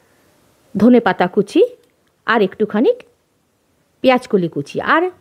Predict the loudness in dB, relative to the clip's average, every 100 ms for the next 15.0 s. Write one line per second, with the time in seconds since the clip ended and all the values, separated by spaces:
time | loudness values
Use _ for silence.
0 | _ _ -2 0 0 0 2 2 2 0
1 | -2 -4 -6 -8 _ _ _ -6 -2 0
2 | 0 -2 -6 _ _ -2 0 0 -2 0
3 | 0 2 -2 _ _ _ _ _ _ _
4 | _ _ _ _ _ _ _ _ 0 2
5 | 2 0 -4 -8 -10 -10 -4 -4 -2 0
6 | 0 -2 _ -8 -2 2 2 0 0 0
7 | 0 0 0 0 0 -2 -6 -20 -6 0
8 | 0 2 2 2 2 0 -2 _ _ _
9 | _ _ _ _ _ _ _ _ 0 2
10 | 2 2 2 2 -2 -4 -20 _ 0 2
11 | 2 2 2 -2 -2 0 0 2 2 2
12 | -2 _ _ _ _ _ _ _ -2 0
13 | 2 2 2 2 2 2 2 2 0 0
14 | 0 2 2 2 2 0 2 -2 -2 -6